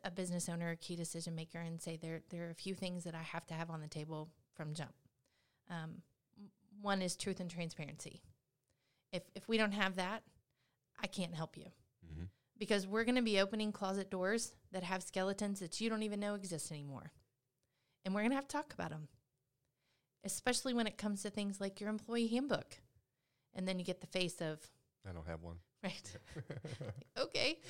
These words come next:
Speaker 1: Um, but those are all things that you work through.
Speaker 2: Right.
Speaker 1: So understanding that there's a level of mutual respect, and I appreciate everything that you've done to, from the point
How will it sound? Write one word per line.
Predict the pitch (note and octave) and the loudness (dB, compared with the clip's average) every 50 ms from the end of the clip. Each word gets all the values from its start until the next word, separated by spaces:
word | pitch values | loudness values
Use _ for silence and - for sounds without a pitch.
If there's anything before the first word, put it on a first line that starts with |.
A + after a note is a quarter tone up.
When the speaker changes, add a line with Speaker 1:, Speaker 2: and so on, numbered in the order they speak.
| - - - - - - - - | -8 -8 -8 -8 -10 -10 2 6
Speaker 1:
Um, | A3+ A3+ G#3 F3+ - - | 6 6 6 6 0 2
but | G3+ B3 B3+ | 4 6 10
those | B3+ C4+ C4+ A#3 B3 | 12 12 12 12 8
are | B3+ | 8
all | B3 A#3 B3 | 8 8 6
things | B3 A#3+ A3 A3 G#3 G#3 | 4 2 2 2 0 -2
that | G3+ G3 - | -2 -2 -2
you | G3 F#3+ | 0 -2
work | F#3 F3 F3 - | -2 -2 -4 -8
through. | - - - F3+ - - - _ _ _ | -10 -8 -8 -8 -10 -12 -16 _ _ _
Speaker 2:
Right. | - - D#2 C#2 - _ _ _ | -6 -6 -6 -6 -8 _ _ _
Speaker 1:
So | - A3+ A3 - - | 2 2 2 4 4
understanding | - B3+ C4 D4+ D#4+ D#4+ - - A#3+ A#3 A3+ A3+ G#3+ | 4 6 6 6 6 6 6 6 6 6 6 6 4
that | G3+ F#3+ G3 | 2 2 2
there's | G#3 G#3 F#3+ | 2 2 2
a | F#3+ | 2
level | F3+ F3 F#3 F3 F3+ F#3+ G#3+ G#3 G3+ | 0 2 2 2 2 2 2 2 2
of | F#3 F#3 F#3+ | 2 2 0
mutual | F#3 F#3 F#3+ F#3+ - G3+ G3 F#3+ F#3+ F#3 | -2 -2 -2 -2 0 0 0 0 0 0
respect, | F#3 F3 - - - - - D#3+ - - - - - - - - _ _ _ _ _ _ _ _ _ _ _ _ _ _ _ _ | -2 -4 -4 -4 -6 -6 -6 -6 -6 -8 -10 -12 -12 -12 -12 -14 _ _ _ _ _ _ _ _ _ _ _ _ _ _ _ _
and | G3 F#3 F#3+ | -4 2 6
I | G3+ G#3 | 6 6
appreciate | F#3+ F#3+ - - G3+ F3+ - G3+ F#3+ F3 | 6 4 0 -4 -4 -4 -2 -2 0 2
everything | F3 F3+ F#3 G3+ G3 G#3 G#3 G3+ | 2 2 2 0 0 -2 -4 -4
that | G3+ G3 | -4 -4
you've | - F#3+ F3 - | -6 -6 -4 -2
done | F#3+ F3+ F3+ F3 | -2 0 0 -2
to, | - - F3 - - - | -2 -4 -4 -8 -12 -8
from | - F#3+ F3+ E3+ | -6 -2 -2 -2
the | E3+ E3+ | -2 -4
point | - - G#3 G3+ G3+ - | -4 -6 -4 -4 -4 -8